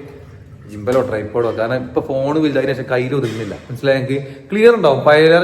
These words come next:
ക്ലിയർ ഇപ്പൊ നമ്മളെ vlog ഉണ്ടാവും എന്നാണ് എനിക്ക് തോന്നുന്നത്. മൾട്ടി അച്ചാർ കൊണ്ടുവരും, വെള്ളം കൊണ്ടുവരും, എല്ലാം കൊണ്ടുവരും. രണ്ട് പഴം എടുത്തോ. ഏഹ്,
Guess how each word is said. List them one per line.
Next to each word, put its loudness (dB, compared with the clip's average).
ക്ലിയർ 2
ഇപ്പൊ -4
നമ്മളെ -4
vlog -2
ഉണ്ടാവും -4
എന്നാണ് -6
എനിക്ക് -8
തോന്നുന്നത്. -8
മൾട്ടി 4
അച്ചാർ 4
കൊണ്ടുവരും, 4
വെള്ളം 4
കൊണ്ടുവരും, 0
എല്ലാം 2
കൊണ്ടുവരും. -4
രണ്ട് -4
പഴം 0
എടുത്തോ. -4
ഏഹ്, -6